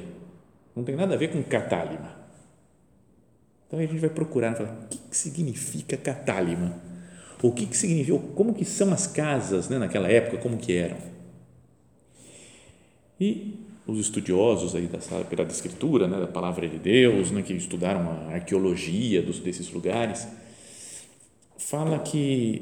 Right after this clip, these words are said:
perdão por ficar muito aula, assim, essa meditação, muita explicaçãozinha assim, mas já vamos tirar consequências disso daqui.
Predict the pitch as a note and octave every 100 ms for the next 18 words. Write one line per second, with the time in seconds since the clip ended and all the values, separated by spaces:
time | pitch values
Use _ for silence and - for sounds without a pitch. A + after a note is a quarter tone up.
0 | - C3+ G3 - - G2 G2+ G2 F2+ F2
1 | D#2+ D2+ F2 D#2 E2+ D#2+ D#2+ E2 F#2 F2
2 | F2 - G2 F2+ - G2 F2 F2+ F2+ E2+
3 | A2+ F2 G#2 G2+ A#2+ B2 A#2 B2 D3+ B2+
4 | A#2 A2 A2+ G2 G2+ F2+ F2+ E2+ F2 F2
5 | -